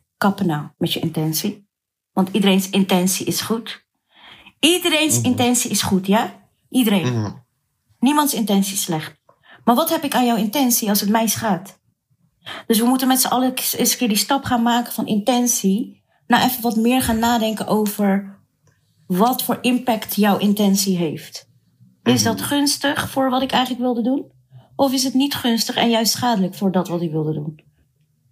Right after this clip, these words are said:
Speaker 1: Dus kappen nou met, ja, ik bedoel het wel goed. Nee. Oprot.
Speaker 2: Dan,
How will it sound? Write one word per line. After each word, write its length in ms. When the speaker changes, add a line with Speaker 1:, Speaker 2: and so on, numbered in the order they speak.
Speaker 1:
Dus 420
kappen 320
nou 160
met, 140
ja, 100
ik 120
bedoel 240
het 140
wel 120
goed. 500
Nee. 520
Oprot. 440
Speaker 2:
Dan, 460